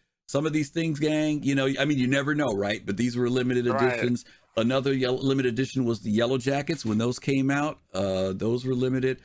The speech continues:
Speaker 1: So, you know, sometimes
Speaker 2: Not as limited as this one, 'cause you need a
Speaker 1: Oh, no, no,
Speaker 2: code.
Speaker 1: no,
Speaker 2: You
Speaker 1: this
Speaker 2: needed
Speaker 1: was,
Speaker 2: a
Speaker 1: yeah, you had to
Speaker 2: code,
Speaker 1: do,
Speaker 2: yeah.
Speaker 1: yeah, you had to have a code for this one, yeah.
Speaker 2: Yeah,
Speaker 1: Uh,
Speaker 2: and, and thi-,
Speaker 1: and
Speaker 2: this
Speaker 1: the
Speaker 2: one and the
Speaker 1: Raven.
Speaker 2: Saber, and the
Speaker 1: The
Speaker 2: Saber
Speaker 1: Raven.
Speaker 2: Raven,
Speaker 1: Mm-hmm.
Speaker 2: those were,
Speaker 1: Yep.
Speaker 2: those were the two, two,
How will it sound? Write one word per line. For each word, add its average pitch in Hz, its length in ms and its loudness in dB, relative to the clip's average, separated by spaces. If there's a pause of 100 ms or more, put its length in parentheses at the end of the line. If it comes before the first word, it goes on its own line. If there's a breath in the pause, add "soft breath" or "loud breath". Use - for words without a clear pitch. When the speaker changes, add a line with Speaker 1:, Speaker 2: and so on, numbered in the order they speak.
(300 soft breath)
Speaker 1:
So, 107 680 0
you 131 100 0
know, 120 140 0
sometimes 147 420 -2
Speaker 2:
Not 208 200 0
as 170 60 -4
limited 165 420 -2
as 123 160 -4
this 135 280 -4
one, 92 280 -4
'cause 117 200 -4
you 127 60 0
need 143 200 0
a 123 60 0
Speaker 1:
Oh, 208 100 2
no, 202 200 2
no, 156 100 2
Speaker 2:
code. - 20 2
Speaker 1:
no, 131 80 2
Speaker 2:
You - 20 2
Speaker 1:
this 120 100 4
Speaker 2:
needed 143 140 4
Speaker 1:
was, 131 100 0
Speaker 2:
a 117 80 0 (180)
Speaker 1:
yeah, 127 80 4
you - 0 -
had 131 120 4
to - 60 0
Speaker 2:
code, 120 100 -2
Speaker 1:
do, - 80 4
Speaker 2:
yeah. 85 280 -2
Speaker 1:
yeah, 151 80 2
you 147 140 2
had 135 80 0
to 135 60 0
have 120 100 -2
a 107 40 -4
code 123 300 0
for 92 120 -4
this 92 240 -2
one, 76 180 -10
yeah. 95 320 -2 (380 soft breath)
Speaker 2:
Yeah, 110 100 2
Speaker 1:
Uh, 95 380 2
Speaker 2:
and, 131 100 0
and 131 180 0
thi-, - 100 4
Speaker 1:
and 120 120 2
Speaker 2:
this 233 160 2
Speaker 1:
the 226 60 2
Speaker 2:
one 208 180 4
and 147 220 4
the - 20 2
Speaker 1:
Raven. 147 160 2
Speaker 2:
Saber, 147 460 0
and 139 180 0
the - 0 -
Speaker 1:
The 131 60 0
Speaker 2:
Saber 127 220 4 (120)
Speaker 1:
Raven. - 20 0
Speaker 2:
Raven, 120 380 2
Speaker 1:
Mm-hmm. 110 140 2
Speaker 2:
those 127 240 2
were, 117 360 -2
Speaker 1:
Yep. 107 120 0
Speaker 2:
those 135 180 -2
were 131 60 0
the 120 260 -2
two, 123 80 0 (100)
two, - 180 -2